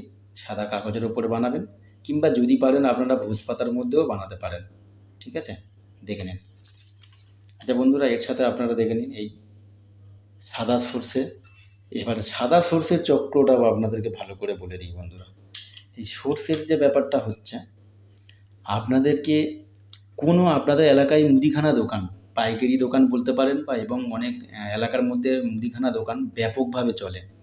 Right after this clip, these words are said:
খুব বেশি ভিড় লেগে থাকে সকাল থেকে সন্ধে পর্যন্ত বা রাত পর্যন্ত সব সময় ভিড় লেগে থাকে। ওই রকম একটা মুদিখানা দোকানে আপনারা যাবেন,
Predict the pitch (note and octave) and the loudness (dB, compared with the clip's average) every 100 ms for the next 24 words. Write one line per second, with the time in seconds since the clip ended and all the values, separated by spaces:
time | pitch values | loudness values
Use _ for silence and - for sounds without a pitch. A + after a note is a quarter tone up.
0 | _ _ - _ _ - C3+ C3+ B2+ C#3 | _ _ -20 _ _ -6 0 2 2 0
1 | - B2 A#2+ B2+ B2 A#2+ B2+ - G#2 A2+ | -4 -2 0 0 -2 -4 -8 -8 -10 -8
2 | G#2+ A2 A2 - G#2+ G#2+ A2 G#2 G#2+ G#2+ | -6 -8 -8 -8 -4 -4 -4 -6 -6 -6
3 | G#2 G2+ - - - G#2 G#2 - A#2 - | -10 -12 -16 -18 -10 -10 -10 -12 -14 -12
4 | A#2 A2 G2 A2 G#2+ G2 F#2+ F#2+ B2+ _ | -10 -10 -10 -12 -12 -12 -14 -16 -18 _
5 | _ _ _ _ - B2+ C#3+ C#3 D3 C#3+ | _ _ _ _ -2 2 2 2 2 2
6 | D3+ B2+ A2 A#2 B2 B2+ A2 - A2+ A#2 | 2 2 2 -2 0 0 -2 -4 -4 -4
7 | F#2+ G#2 A2 G#2 F#2 G#2+ | -4 -6 -4 -4 -6 -6